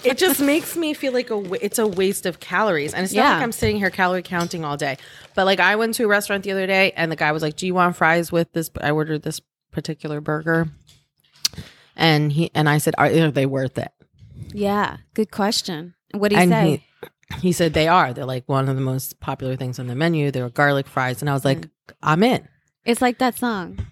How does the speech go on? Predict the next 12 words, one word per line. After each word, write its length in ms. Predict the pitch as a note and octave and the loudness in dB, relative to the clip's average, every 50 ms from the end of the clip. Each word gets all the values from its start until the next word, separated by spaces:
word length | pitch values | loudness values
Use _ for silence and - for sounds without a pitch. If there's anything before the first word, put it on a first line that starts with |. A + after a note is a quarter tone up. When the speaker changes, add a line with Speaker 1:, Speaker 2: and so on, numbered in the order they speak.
| - _ - - _ _ _ _ _ _ _ | -16 _ -20 -20 _ _ _ _ _ _ _
Speaker 2:
You 280 | A3 A#3 A3+ B3 C4+ | -6 -2 2 2 4
know 120 | C#4+ D4+ D4+ | 4 4 4
the 120 | A#3 C#4 C4+ | 4 2 2
song? 160 | - - C#4+ - - - - - - - | 2 0 0 -2 -4 -8 -12 -10 -4 -2
<laughs> 100 | A#4 A#4 - - - B4 A#4+ F4+ - | -2 -2 -2 -4 -2 -2 -2 0 0
Like, 100 | A4 G4 D4 C4+ | 0 0 0 -2
stupid. 440 | - - - - G4+ F#4+ G#4 G#4 A4 A#4+ | -4 -4 -2 0 0 0 0 -2 -2 -4
Speaker 1:
It's 120 | A#3+ - | -2 -2
not 400 | C4+ C#4 C4 C4+ C4+ C4+ C4+ C4+ | 0 2 2 2 2 2 0 0
worth 340 | B3+ B3+ B3 A#3+ A#3 A#3+ C4+ | 0 0 2 2 0 0 -2
Speaker 2:
<laughs> 0 | |
Yeah. 340 | B3 A#3+ A#3+ A#3+ B3 C#4 | 0 0 2 4 4 4